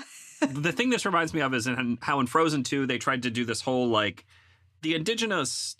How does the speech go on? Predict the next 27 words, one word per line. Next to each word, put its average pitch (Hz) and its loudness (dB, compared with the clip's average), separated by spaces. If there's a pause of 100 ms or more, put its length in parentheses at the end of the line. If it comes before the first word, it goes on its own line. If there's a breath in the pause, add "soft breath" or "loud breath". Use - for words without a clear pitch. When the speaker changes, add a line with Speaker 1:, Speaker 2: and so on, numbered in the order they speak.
(120)
Speaker 2:
population 180 0
has 170 -2
the 147 -4
magical 160 -2
powers, 143 2
and 123 -2
then 127 0
all 135 0
of 143 2
a 135 0
sudden 139 0
it's 123 -4
like, 123 0
"Oh 143 -2
yeah, 147 2
but 127 2
also 127 0
they 123 0
need 120 0
Queen 131 0
Elsa 117 0
to 95 -8
come 107 0
in 101 2
and 92 0
rule 98 0
them." 78 -6